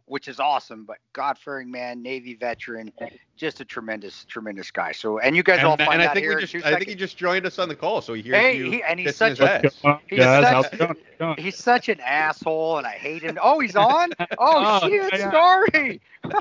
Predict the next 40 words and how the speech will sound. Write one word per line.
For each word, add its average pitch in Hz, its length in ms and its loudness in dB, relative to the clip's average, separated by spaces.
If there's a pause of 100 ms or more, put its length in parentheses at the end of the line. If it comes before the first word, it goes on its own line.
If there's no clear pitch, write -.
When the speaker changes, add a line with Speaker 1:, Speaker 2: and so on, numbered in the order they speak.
(160)
Speaker 3:
What 440 220 0
do 302 180 -4
you 330 100 -8
know? - 40 -12
Speaker 1:
Damn 254 480 -4
it. 185 240 -8 (340)
Speaker 3:
<laughs> 277 460 -6 (400)
Speaker 1:
<laughs> 233 140 0 (400)
No, 262 200 6
it's 240 100 -4
good 247 200 -8
to 247 60 -12
s-, - 180 -18 (100)
good 214 140 -4
to 214 60 -6
hear 208 100 -2
from 185 240 -14
you, 160 80 -12
brother. 151 300 0
Thanks 165 260 -6
for 160 100 -16
coming 156 340 -2
on, 139 240 -2
man. 117 200 -8 (420)
Speaker 3:
Absolutely. 143 720 -6
Thanks 135 200 -12
for 139 100 -14
having 139 260 -8
me, 117 120 -12
guys. 110 240 -10
I've 113 60 -14
been 117 120 -10
looking 123 240 -8
forward 131 360 -2
to 117 140 -4
it. 110 60 -4
How's 117 200 -4
it 123 40 -6
going 127 260 2
today? 113 220 -4